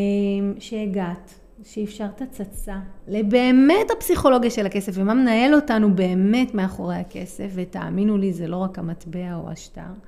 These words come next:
זה הדברים שאנחנו מביאים מילדות. אה, תודה שהבאת נושא שכל כך הרבה עסקים מתמודדים איתו,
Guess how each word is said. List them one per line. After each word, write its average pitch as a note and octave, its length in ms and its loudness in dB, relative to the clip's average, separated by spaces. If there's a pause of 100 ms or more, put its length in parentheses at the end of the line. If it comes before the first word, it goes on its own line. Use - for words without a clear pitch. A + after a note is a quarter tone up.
(380)
זה F3+ 160 -6
הדברים E3+ 340 -4
שאנחנו G3 440 -4
מביאים F3 400 -2
מילדות. E3+ 520 -4 (840)
אה, G#3+ 240 4
תודה A#3+ 220 4
שהבאת C#4+ 360 2
נושא C#4 240 -2
שכל B3+ 260 -4
כך B3+ 180 -8
הרבה B3 220 -2
עסקים B3 320 -6
מתמודדים G#3+ 520 -2
איתו, F#3+ 340 -6